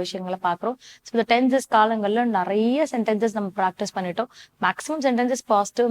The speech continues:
maximum and நெகட்டிவ்ல நம்ம நல்லாவே ப்ராக்டிஸ் பண்ணிட்டோம். Because even though இப்ப நீங்க கேட்டீங்கனாலும் we are ready to answer for positive and negative அப்படிங்கிற மாதிரியான ப்ராக்டிசிங் எடுத்தாச்சு. So நமக்கு ஏன்னா இது எல்லாமே ரூல் பேஸ்ட் அப்படிங்கிறதுனால கொஞ்சம் ஈஸியா போயிட்டு இருக்கு. So நமக்கு என்னதான் ரூல் தெரிஞ்சாலும் அந்த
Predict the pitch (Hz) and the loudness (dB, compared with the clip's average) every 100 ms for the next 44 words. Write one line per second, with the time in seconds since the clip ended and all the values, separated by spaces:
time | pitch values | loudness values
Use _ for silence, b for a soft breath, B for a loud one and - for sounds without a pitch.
0 | 202 190 - 226 202 185 175 190 202 202 | 2 0 -2 -2 -2 -4 -4 -4 -4 -4
1 | 196 175 170 185 220 254 214 190 196 - | -6 -8 -2 0 2 2 -2 -6 -8 -8
2 | 180 170 190 B B B 202 247 233 226 | -8 -8 -10 B B B -2 0 4 4
3 | 254 262 240 262 214 - 180 180 233 262 | 4 4 4 4 2 -2 -6 -2 2 2
4 | 285 233 254 240 202 185 208 226 214 190 | 2 2 2 4 2 2 0 2 2 2
5 | 202 - 190 190 185 208 214 185 170 170 | -2 -2 -4 0 -4 -2 -6 -6 -6 -6
6 | 190 175 165 175 175 165 180 185 196 233 | -4 -6 -6 -6 -6 -4 -2 -2 -4 -2
7 | 185 - 190 180 170 170 175 160 - - | -4 -2 -8 -6 -8 -8 -10 -10 -12 -14
8 | _ _ _ _ - 247 233 226 240 277 | _ _ _ _ -6 0 2 4 6 6
9 | 240 202 220 247 240 247 220 220 214 196 | 6 4 4 4 4 2 4 4 4 -2
10 | 180 185 170 175 220 196 175 180 185 202 | -4 -4 -4 -4 -4 -4 -2 0 2 0
11 | 196 170 160 170 247 277 B B - 202 | 0 -4 -4 -6 -6 -6 B B -4 -2
12 | 190 185 190 196 214 240 220 233 247 214 | 0 -4 -4 -2 4 6 6 4 2 2
13 | 185 202 190 175 226 220 175 | 0 2 0 2 -2 -2 -4